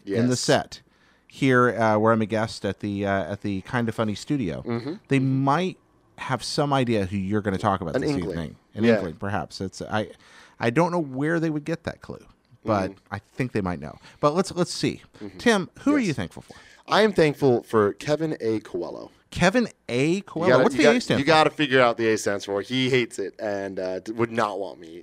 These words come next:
Speaker 2: saying what it is. It's out there. People know.
Speaker 1: Okay,
Speaker 2: You
Speaker 1: no,
Speaker 2: would
Speaker 1: what
Speaker 2: not guess.
Speaker 1: You have tantalized us.
Speaker 2: Mm-hmm.
Speaker 1: You've been like, "Kevin A. Coelho."
Speaker 2: Yes.
Speaker 1: And
Speaker 2: So
Speaker 1: then
Speaker 2: you
Speaker 1: you
Speaker 2: guys can
Speaker 1: said, "And
Speaker 2: figure
Speaker 1: the
Speaker 2: it
Speaker 1: A
Speaker 2: out.
Speaker 1: is out there, but you can figure it out." Now, that
Speaker 2: Mm-hmm.
Speaker 1: seems like a, it seems a half measure there.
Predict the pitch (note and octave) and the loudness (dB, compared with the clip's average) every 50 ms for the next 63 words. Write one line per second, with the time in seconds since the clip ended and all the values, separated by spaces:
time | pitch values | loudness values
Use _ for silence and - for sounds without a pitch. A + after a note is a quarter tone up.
0 | - G#2 - - - - G#2 G2+ G2 F#2+ F#2+ G2 F2+ F#2 F#2 F#2+ F#2+ G2 - - | -14 -14 -14 -10 -6 -4 -4 -2 -2 -2 -2 -2 -2 -2 -2 -2 -2 -2 -4 0
1 | - A#3+ B3+ - A#3+ F#3+ D#3+ D#3+ D#3+ D#3 D3 D3 C#3 - - A#3+ A#3 A3 G#3 E3+ | 2 2 4 6 6 4 4 4 4 4 4 4 2 0 -4 -6 -2 0 0 2
2 | D3 C3+ B2+ A#2+ A#2 A2+ A2 - - - - _ - - E3 E3+ F3 F#3+ F#3 F3+ | 4 4 4 6 4 2 2 0 -4 -20 -20 _ 2 4 6 6 6 6 6 6
3 | E3+ E3 E3 D#3+ D#3+ D#3 - C3+ A#2 G2+ F#2 - - - - D3 D3+ E3+ D#3+ D3+ | 6 8 6 6 6 4 2 0 -2 -2 -2 -6 -6 -8 -4 0 4 6 6 6
4 | C3+ - _ _ - - - C3+ - G#3+ A#3+ B3+ - - F3+ C3+ A#2 G#2 F#2 F2 | 4 2 _ _ -8 -4 -2 2 4 4 4 4 2 2 2 4 4 4 2 0
5 | F2+ - A#2+ C3 B2+ B2+ B2+ C3 C3+ C3 C3 C3 B2 A2+ - - D#3 D3 D#3 G#3 | -4 -6 -6 -6 -4 -4 -2 -2 0 0 2 2 0 0 -2 -2 -2 0 0 0
6 | G3 B2+ C3+ C3+ C3+ C#3 C3 - - D3 G2+ D2 A#1+ A#1 C#2 E2+ - G#2+ A2+ G#2+ | -2 0 2 2 2 0 -2 -2 -2 -2 -2 -2 -4 -8 -12 -8 -2 0 0 0
7 | F#2 E2+ - - - - - _ _ _ _ _ - B2+ B2+ B2+ C3+ C3+ C3+ C3 | 0 -2 -8 -12 -12 -14 -18 _ _ _ _ _ 2 4 4 6 6 6 6 6
8 | C3 C#3 C3+ C#3 C3+ C#3+ C3 B2+ B2+ C3 C3+ C3 B2+ A#2+ A#2 A2+ C#3+ D#3+ F#3 F#3 | 6 6 6 6 8 6 8 8 8 6 6 6 6 6 6 8 8 6 6 6
9 | D#3+ F3+ D#3 D3 - D#3+ C#3+ B2 C3+ - - D3 B2+ - C#3 A#2 - - C#3 B2 | 6 6 6 4 4 2 0 0 0 -2 -2 -4 -4 -4 -4 -6 -4 -4 -6 -4
10 | B2+ B2+ A#2+ A#2 A#2 C3+ D#3 D#3+ A2+ B2 C3+ D3+ G#3+ C4 C4 C#4 D#4+ D4+ - C4 | -2 0 0 2 4 4 4 2 2 2 2 2 2 2 2 -2 -4 -4 -2 -2
11 | A#3 - C#3 A2+ - - - - - _ - - B3+ C4+ A3 G3+ C3+ - - - | -2 0 0 -2 -2 -4 -18 -20 -20 _ -8 -4 -4 -2 -2 -2 -4 -4 -4 -2
12 | F3+ F3 E3 - - E3 D#3 D#3+ D#3+ E3 - - G2+ E2+ C#2 C2+ - | 0 0 0 -2 -4 -4 -2 0 0 0 0 0 -2 -4 -4 -8 -12